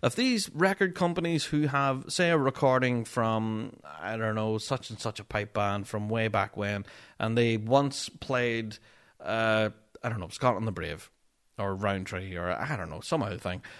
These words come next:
and they, their automated system picked it up, "Oh, there's a band there, played Scotland the Brave, bing, Lethal, flag that, that money's now ours, we'll claim that." So if that video had, like, two thousand views, then that's two thousand nought point nought two pennies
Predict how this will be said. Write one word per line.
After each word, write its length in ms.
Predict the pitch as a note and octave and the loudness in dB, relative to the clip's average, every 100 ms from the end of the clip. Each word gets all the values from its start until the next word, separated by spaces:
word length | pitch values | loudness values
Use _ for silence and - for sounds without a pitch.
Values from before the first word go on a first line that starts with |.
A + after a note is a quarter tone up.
| - | -12
and 240 | - C3 C#3 | 2 6 6
they, 260 | C#3 C3 B2 _ | 6 4 0 _
their 260 | - C3+ - | 2 2 6
automated 440 | E3+ E3 D3+ C3 | 4 6 4 2
system 340 | - C#3 - B2+ | 0 -2 0 -2
picked 300 | - F#3 C3+ | 0 -2 2
it 80 | C3+ | 2
up, 180 | C#3+ - | 2 10
"Oh, 160 | B3 B3+ - | 8 8 0
there's 180 | F3+ F#3 | 4 4
a 60 | D3+ | 6
band 320 | D#3+ D#3+ D#3 | 6 6 6
there, 160 | D3+ | 6
played 280 | D3 C#3+ C#3 | 4 4 2
Scotland 300 | - C3 G2+ | 2 0 0
the 60 | B2 | 2
Brave, 360 | D#3+ D#3+ D#3 | 2 2 0
bing, 440 | - B3+ B3 A#3+ A#3+ - _ | 6 6 6 2 -4 -14 _
Lethal, 480 | - D3 D3+ C#3 C3 _ | 0 2 4 0 -2 _
flag 400 | - C#3+ B2+ A#2 | -2 2 2 2
that, 400 | A#2 A2+ - - | 2 2 0 -4
that 240 | A2+ A2+ | -2 0
money's 380 | B2+ A2+ A2 G#2 | 0 0 0 -2
now 180 | A2 G#2 | -2 -2
ours, 460 | G#2+ D3 D3 C3+ - | 0 0 2 0 0
we'll 140 | A#2+ | -4
claim 400 | - A2+ G#2+ G#2+ | -2 -6 -4 2
that." 280 | E3+ F#3+ - - - - | 4 2 0 -10 -20 -16
So 200 | - A#2+ | -4 -2
if 100 | G#2+ | 2
that 200 | E3+ C3 | 2 2
video 320 | C3+ D3 D3 | 2 2 2
had, 240 | B2+ B2+ A2+ | 2 -2 -4
like, 220 | G2 - | -6 -4
two 220 | - C#3+ | 0 0
thousand 420 | C#3+ B2+ A#2+ A2 | 2 -2 -2 -4
views, 400 | A2+ D#3+ E3 D3+ | -2 0 2 0
then 160 | A#2+ A2+ | 0 -2
that's 280 | C#3 - - | -4 -6 -12
two 220 | - D3 | -4 -4
thousand 440 | - A#2 A2 A2+ | -4 -6 -4 -4
nought 200 | G#2 G#2 | -4 -4
point 220 | - F#2+ G2 | -4 -4 -4
nought 240 | G#2+ - | -6 -6
two 200 | - G#2+ | -8 -6
pennies 480 | - C#3 D3 C3+ | -2 -2 0 -2